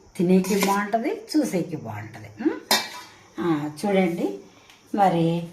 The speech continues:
ఒక నూట యాభై రూప-, ఆ, గ్రాముల పైనే ఉంటుందండి ఒక మ్యాంగో అనమాట. అలా తురిమి, పెద్ద మ్యాంగో తురిమి ఇలా పెట్టుకున్నానండి. ఆ, ఇది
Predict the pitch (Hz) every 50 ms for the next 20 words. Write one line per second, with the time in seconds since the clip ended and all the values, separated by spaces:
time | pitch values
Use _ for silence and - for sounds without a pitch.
0 | - - - 233 220 - 233 214 196 196 190 196 190 190 190 196 202 202 202 208
1 | 190 185 180 180 185 180 180 180 180 - - 185 180 175 180 175 170 170 165 160
2 | 156 151 151 180 202 208 214 220 226 214 - - 214 185 185 190 196 180 165 160
3 | 175 160 156 156 160 160 180 285 403 - - - - - - _ - 254 247 247
4 | 220 175 180 185 175 170 170 180 180 175 175 170 160 160 156 151 156 156 156 156
5 | 151 147 185 285 - - - - - - - - - - 196 180 175 170 165 -
6 | 196 180 185 190 196 185 - 185 165 160 180 175 185 180 170 165 160 156 160 160
7 | - 175 165 170 175 190 185 165 165 160 156 - 147 139 - - - 165 165 165
8 | 156 151 151 151 147 151 208 302 302 - - - - - - - _ - 202 190
9 | 175 170 165 151 151 160 170 156 160 165 - 381 -